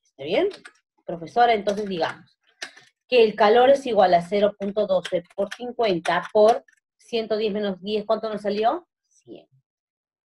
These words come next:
¿Qué podría pasar acá, profesora? Puedo multiplicar el cie-, el cero punto doce por cien, ¿sí o no? ¿Cuánto sería? Profesora, el cero punto doce por cien sería doce. ¿Sí o no? Claro, profesora.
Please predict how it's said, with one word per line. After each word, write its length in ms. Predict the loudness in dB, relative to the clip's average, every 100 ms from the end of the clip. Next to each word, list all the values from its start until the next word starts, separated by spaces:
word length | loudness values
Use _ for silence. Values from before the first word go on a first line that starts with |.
| _ _
¿Qué 120 | -10 0
podría 520 | 0 2 2 2 2
pasar 300 | 2 2 2
acá, 260 | 4 0 0
profesora? 540 | -6 -2 2 4 4
Puedo 240 | 2 2
multiplicar 680 | 0 -6 -8 -10 -2 2 4
el 140 | 2
cie-, 460 | -2 -8 -2 0 0
el 180 | -2 -6
cero 280 | -4 -4 -4
punto 300 | -6 -4 -2
doce 640 | 2 2 2 0 -2 -4 -12 -4
por 320 | -2 -2 -6
cien, 460 | _ -6 -4 -4 -6 _ _
¿sí 140 | _
o 100 | -20
no? 140 | _ -12
¿Cuánto 220 | -12 -8
sería? 360 | -8 -6 -8 -12 _ _ _ _ _ _
Profesora, 440 | -6 -4 0 2
el 80 | 0
cero 260 | 0 -2 -2
punto 320 | -6 -4 -2
doce 440 | 0 -2 -2 -8 -6
por 160 | -10 -10
cien 360 | -8 -6 -6
sería 520 | -6 -6 0 0 0 -6 -20 _ _
doce. 440 | 0 2 0 -10 _ _ _ _ _ _ _ _ _ _ _
¿Sí 180 | -6
o 100 | -6 -8
no? 160 | _
Claro, 400 | -6 0 0 -2
profesora. 440 | -8 -16 -14 -14